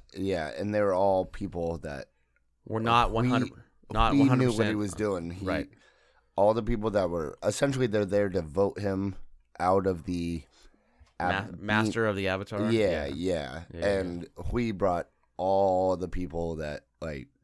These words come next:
Speaker 2: Jianzhu hated. <laughs> You
Speaker 1: Yeah,
Speaker 2: know?
Speaker 1: there was no
Speaker 3: Pretty much.
Speaker 1: allies for Jianzhu
Speaker 2: Yep, yep.
Speaker 1: there.
Speaker 3: Right, right, right.
Speaker 1: None.
Speaker 3: So, but, I mean, before all, when, when he showed up, he, Genju had, uh,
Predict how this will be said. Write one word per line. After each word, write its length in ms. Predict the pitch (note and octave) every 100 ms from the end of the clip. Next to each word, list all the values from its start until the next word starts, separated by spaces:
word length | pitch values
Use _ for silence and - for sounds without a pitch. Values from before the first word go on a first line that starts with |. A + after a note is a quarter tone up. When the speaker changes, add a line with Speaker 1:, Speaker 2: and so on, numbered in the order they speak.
| _ -
Speaker 2:
Jianzhu 380 | D#2 D2 C#2+
hated. 340 | D2 C2+ C2 C2
<laughs> 60 | - - - -
You 120 | F#2 - _
Speaker 1:
Yeah, 200 | - -
Speaker 2:
know? 60 | D#3+
Speaker 1:
there 80 | D3+
was 140 | C#3+
no 80 | D3+
Speaker 3:
Pretty 120 | -
much. 60 | A#2
Speaker 1:
allies 400 | A#2 G#2 G#2 G2+
for 160 | - G2
Jianzhu 220 | E2+ G2
Speaker 2:
Yep, 160 | G2 F2
yep. 100 | A1+ F2+ F2
Speaker 1:
there. 60 |
Speaker 3:
Right, 220 | F#2+ E2 D2+
right, 140 | D2+
right. 100 | D2+
Speaker 1:
None. 280 | A#1 - G#2+ - _ - - _ _ _ _
Speaker 3:
So, 440 | A2 B2 A#2 A2+ - -
but, 300 | C#3+ C#3+ - - - - - C#2 -
I 60 |
mean, 120 | A#2+
before 300 | A#2+ - G3
all, 80 | D3
when, 200 | - C#3
when 140 | C3+ C#3+
he 120 | D#3+
showed 260 | - A2+
up, 240 | G2+ F2+ E2 D2+ -
he, 560 | - G#2+ G#2+ G2 F#2 - F2+
Genju 560 | A2 A2 F#2+ F#2+ F2+
had, 440 | F#2 F2 F2 E2+ E2+ _ -
uh, 480 | E2 D#2+ D#2 D#2